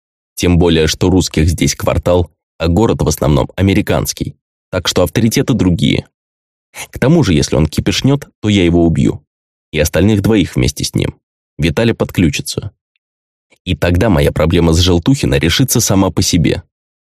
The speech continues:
И никто мне слова не скажет, потому что я буду прав, а Мамон здесь чужой.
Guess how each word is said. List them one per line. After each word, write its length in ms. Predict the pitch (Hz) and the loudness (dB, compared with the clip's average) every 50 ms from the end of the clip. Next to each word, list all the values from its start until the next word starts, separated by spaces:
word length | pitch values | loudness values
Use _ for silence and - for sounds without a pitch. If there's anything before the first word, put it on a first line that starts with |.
| _ _ | _ _
И 80 | 87 | 0
никто 300 | 85 85 85 76 - 87 | 0 0 0 0 0 0
мне 160 | 87 90 85 80 | 2 4 2 2
слова 280 | - - 104 110 95 | 2 2 0 2 2
не 120 | 73 67 71 | 2 2 0
скажет, 460 | - - - - - - - - - _ _ _ | 0 -2 -2 -2 -2 -4 -8 -10 -20 _ _ _
потому 280 | 67 67 78 87 87 | -6 -2 0 0 0
что 120 | - - - | 0 0 0
я 80 | 80 | 2
буду 200 | 82 92 87 95 | 2 2 2 2
прав, 300 | 78 - 92 - - - - _ _ _ _ _ _ _ | 0 2 0 0 0 -2 -8 _ _ _ _ _ _ _
а 100 | 78 80 | -4 -2
Мамон 340 | 78 80 78 90 107 113 92 | 0 2 2 2 2 0 0
здесь 340 | - - - - - - _ _ _ | -2 -4 -6 -8 -8 -10 _ _ _
чужой. 480 | - 107 107 95 85 - - - - | -2 0 0 0 0 -2 -2 -6 -10